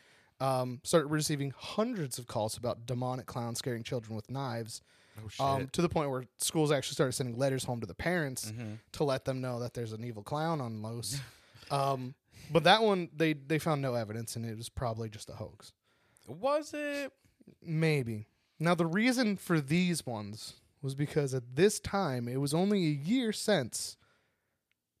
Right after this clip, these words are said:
Speaker 1: Pogo the Clown was arrested, with more than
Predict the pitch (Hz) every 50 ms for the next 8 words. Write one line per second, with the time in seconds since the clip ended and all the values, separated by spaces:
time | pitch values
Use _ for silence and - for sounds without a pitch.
0 | _ - - - 208 247 226 226 190 165 135 135 131 - 127 113 104 101 98 101
1 | 104 - 95 92 82 71 - - - - 113 104 117 - _ _ _ _ _ _
2 | _ _ _ _ _ _ _ _ _ _ _ _ _ _ _ - 156 156 139 143
3 | 165 175 175 160 156 160